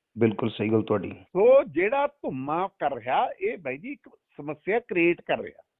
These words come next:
Speaker 1: ਜੀ।
Speaker 2: ਇੱਕ ਪੁਰਅਮਨ ਤਰੀਕੇ ਨਾਲ ਚਾਲੀ ਮੈਂਬਰਾਂ ਨੇ ਮਤਾ ਰੱਖਿਆ, ਉਹ ਸ਼੍ਰੋਮਣੀ ਕਮੇਟੀ 'ਚ ਰੱਖਿਆ, ਚਲੋ ਫੇਲ ਹੁੰਦਾ, ਪਾਸ ਹੁੰਦਾ, ਅੱਡ ਗੱਲ ਆ।
Speaker 1: ਹਾਂਜੀ।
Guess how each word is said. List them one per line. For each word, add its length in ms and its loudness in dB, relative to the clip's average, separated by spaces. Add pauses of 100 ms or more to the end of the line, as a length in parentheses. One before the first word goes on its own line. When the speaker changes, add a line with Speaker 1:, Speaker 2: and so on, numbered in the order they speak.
(420)
Speaker 1:
ਜੀ। 300 4 (760)
Speaker 2:
ਇੱਕ 200 -4
ਪੁਰਅਮਨ 460 4
ਤਰੀਕੇ 460 -4
ਨਾਲ 220 0
ਚਾਲੀ 360 2
ਮੈਂਬਰਾਂ 400 -4
ਨੇ 140 -6
ਮਤਾ 320 0
ਰੱਖਿਆ, 480 0
ਉਹ 240 -2
ਸ਼੍ਰੋਮਣੀ 400 -8
ਕਮੇਟੀ 300 -8
'ਚ 100 -6
ਰੱਖਿਆ, 380 2
ਚਲੋ 340 2
ਫੇਲ 300 0
ਹੁੰਦਾ, 260 -4
ਪਾਸ 320 0
ਹੁੰਦਾ, 220 -2
ਅੱਡ 120 -4
ਗੱਲ 260 -4
ਆ। 80 -16 (260)
Speaker 1:
ਹਾਂਜੀ। 380 2